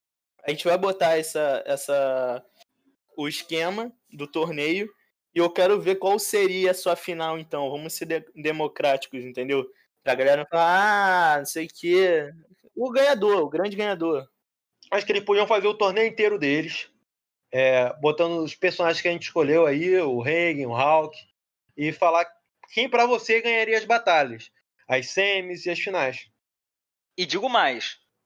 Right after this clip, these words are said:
Speaker 3: quem quiser, e pô, muita gente votar,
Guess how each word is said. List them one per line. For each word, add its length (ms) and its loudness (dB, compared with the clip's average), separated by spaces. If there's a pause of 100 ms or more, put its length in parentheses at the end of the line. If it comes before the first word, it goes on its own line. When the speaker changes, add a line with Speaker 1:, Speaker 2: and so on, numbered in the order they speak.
(640)
Speaker 3:
quem 220 2
quiser, 720 0 (640)
e 80 -6
pô, 260 0
muita 340 -2
gente 200 -6
votar, 760 0